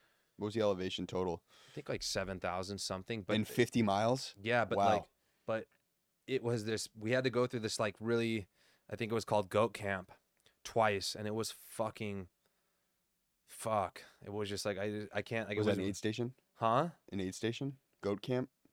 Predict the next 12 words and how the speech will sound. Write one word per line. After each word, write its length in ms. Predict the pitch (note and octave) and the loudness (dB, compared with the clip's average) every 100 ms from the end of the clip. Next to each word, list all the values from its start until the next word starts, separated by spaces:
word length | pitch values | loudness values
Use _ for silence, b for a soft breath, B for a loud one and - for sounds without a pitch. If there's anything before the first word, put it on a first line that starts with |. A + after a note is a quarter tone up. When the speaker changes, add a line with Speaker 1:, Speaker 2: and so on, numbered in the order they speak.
| _ _ - | _ _ -8
Speaker 2:
No, 460 | A2+ A2+ A2+ A2 - | 0 4 4 2 -2
it 180 | G#2+ G#2 | -6 0
was 140 | G#2+ | 0
just, 220 | G#2 G2+ | 0 0
like, 220 | A2+ G#2+ F#2+ | 0 0 0
this 180 | G2 | -4
fucking, 520 | - B2 A2+ - G#2+ G2+ | -2 2 2 0 -6 -6
just 240 | G#2 - | -8 -8
complete 400 | - G#2+ A#2 A2 | -8 -6 -4 -4
vertical, 640 | G#2 G#2+ G#2+ G#2 G#2 G2+ - _ - | -4 -4 -4 -2 -2 -2 -6 _ -10
like, 160 | G#2+ | -6
unrunnable 720 | A2 A2+ G#2+ G#2+ G#2 G2+ G2 | -2 0 2 2 2 2 2